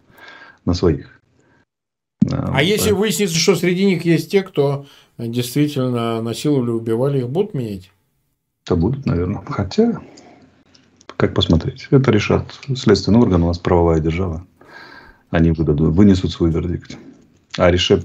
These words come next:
Speaker 1: финальное решение будет принимать президент, потому что это его прерогатива. Миловать, отпускать и так далее. Менять.
Speaker 2: Нет, это лишний раз, э, всем придуркам, которые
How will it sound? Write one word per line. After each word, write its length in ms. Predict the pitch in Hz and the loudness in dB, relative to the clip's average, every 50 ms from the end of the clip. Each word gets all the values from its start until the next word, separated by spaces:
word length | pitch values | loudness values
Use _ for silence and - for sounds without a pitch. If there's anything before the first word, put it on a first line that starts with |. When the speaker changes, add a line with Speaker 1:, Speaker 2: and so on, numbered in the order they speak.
| - 95 | -2 -2
Speaker 1:
финальное 340 | 90 - 107 113 113 107 98 | 0 2 2 4 4 6 4
решение 300 | 95 92 90 104 98 87 | 4 4 2 2 2 2
будет 160 | 85 90 82 | 2 0 0
принимать 320 | 85 87 85 85 82 82 76 | -2 -2 0 0 0 0 -2
президент, 420 | 87 82 82 82 95 107 101 87 | -2 -2 -2 0 0 0 0 -2
потому 240 | 82 76 78 80 80 | -2 -2 0 0 0
что 180 | 82 - - 80 | 0 0 -2 -2
это 140 | 80 - 85 | 0 2 2
его 140 | 82 80 78 | 4 4 4
прерогатива. 640 | 78 82 80 80 78 80 80 - 101 95 90 - - - | 4 2 2 2 2 2 0 0 -2 -4 -4 -4 -4 2
Миловать, 480 | 87 90 95 101 95 82 85 90 87 - | 4 4 4 6 4 2 0 0 -4 -6
отпускать 460 | - - 98 90 - 92 90 87 - | -8 -8 -6 -4 -2 0 -2 -2 -2
и 20 | |
так 200 | - - 87 - - | -4 -4 -2 -2 -4
далее. 160 | - - - - - | -6 -12 -6 0 4
Менять. 340 | 90 85 87 92 - - - - - - - - - - - - - - - - - - - - - 120 101 98 90 87 90 90 87 82 - - - _ _ _ _ _ _ _ - - - - 139 | 6 6 6 6 2 0 -6 -12 -16 -18 -18 -18 -20 -20 -20 -20 -20 -20 -20 -14 -12 -12 -12 -12 -14 -18 -20 -18 -18 -18 -18 -18 -18 -20 -20 -20 -20 _ _ _ _ _ _ _ -18 -18 -10 -4 -4
Speaker 2:
Нет, 180 | 135 - - 131 | -4 0 0 0
это 260 | 139 139 143 170 160 | 0 2 2 2 2
лишний 340 | 160 180 170 - 165 165 160 | 4 2 2 2 2 2 4
раз, 320 | 165 175 175 165 - - - | 4 4 2 0 -2 -2 0
э, 320 | 143 143 139 143 139 131 135 | 2 2 4 2 2 0 0
всем 260 | 139 165 165 165 - | 0 0 0 0 0
придуркам, 520 | 147 147 147 147 165 147 - - 123 110 | 0 0 2 4 2 2 2 0 -4 -2
которые 540 | - 131 127 - 143 131 131 131 127 123 | -2 -2 0 0 0 0 0 0 0 0